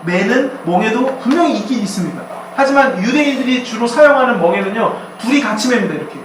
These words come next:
소 두 마리하고 두 마리가 같이 매서 한 마리가 가면 나머지는 내 판단, 내 생각, 내 기호가 없는 거예요.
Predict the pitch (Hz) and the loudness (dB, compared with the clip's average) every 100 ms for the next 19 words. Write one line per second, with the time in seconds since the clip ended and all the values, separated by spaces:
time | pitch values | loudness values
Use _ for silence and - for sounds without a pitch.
0 | - - - - - 320 - 208 226 214 | -16 -20 -20 -20 -8 -4 -2 0 0 4
1 | 202 214 208 196 214 214 196 - 240 190 | 2 2 -2 0 2 0 -4 -4 -4 -2
2 | 208 240 - - - - 370 370 311 285 | 0 0 0 -8 -14 -6 2 4 4 2
3 | - 240 254 - - - 180 262 294 277 | 2 2 2 0 -4 2 4 6 4 4
4 | 285 - - - - - - - - 190 | 2 0 -4 -14 -18 -20 -20 -20 0 6
5 | 523 - 440 415 - 415 - 320 294 294 | 6 6 2 4 4 4 4 4 4 4
6 | 170 240 - - 247 262 - 180 262 269 | 4 4 4 2 0 4 4 4 4 2
7 | 190 - | 2 0